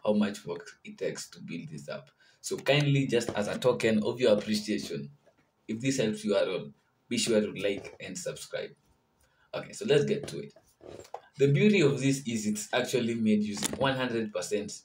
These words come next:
P H P and mysql, nothing else. So none of the complicated frameworks. I'm not using React, and I stick to my old boy P H P because it is, I love P H P, and yeah, so what I can do with it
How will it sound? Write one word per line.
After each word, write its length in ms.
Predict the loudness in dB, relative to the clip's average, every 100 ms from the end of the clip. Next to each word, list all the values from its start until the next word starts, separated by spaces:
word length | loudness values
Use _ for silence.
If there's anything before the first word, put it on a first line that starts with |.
| _ -6
P 220 | 0 0
H 240 | 0 -6 -10
P 260 | -16 -16 -18 _
and 220 | -14 -14
mysql, 640 | -12 -12 -8 -8 -8 -12 -12 _ -6
nothing 460 | -4 -2 -4 -4
else. 300 | -8 -10 -16 _ -20 _
So 340 | -6 2 2 4
none 260 | 2 2
of 180 | 0 0
the 120 | -2
complicated 720 | -2 -8 -8 -6 -2 0 -2 0
frameworks. 600 | 0 0 -4 -10 -14 -10
I'm 160 | 0 2
not 160 | 2 0
using 260 | 0 2
React, 440 | 0 0 -2 -2 -6 -18 _ _ _ _
and 320 | 2 4 4
I 80 | 2
stick 400 | 2 -2 -2 -4
to 120 | -2 0
my 200 | 2 4
old 440 | 4 4 0 -2
boy 280 | 0 0 -2
P 180 | -2 -2
H 220 | -2 -8 -12
P 160 | -16
because 520 | -14 -8 -4 -4 -6 -14
it 220 | -14 -12
is, 400 | -12 -14 -16 -20 _ _
I 80 | -2
love 340 | 2 2 2 -6
P 120 | -12
H 220 | -10 -12
P, 220 | -12 -16 -16 -12
and 280 | -10 -10 -12 -16 _ _ _ _ _ _
yeah, 280 | -2 -2 -4
so 380 | -2 0 0 -2 -10 _ -2
what 180 | 4 4
I 80 |
can 140 | 4 2
do 120 | 2
with 180 | 0 0
it 180 | -2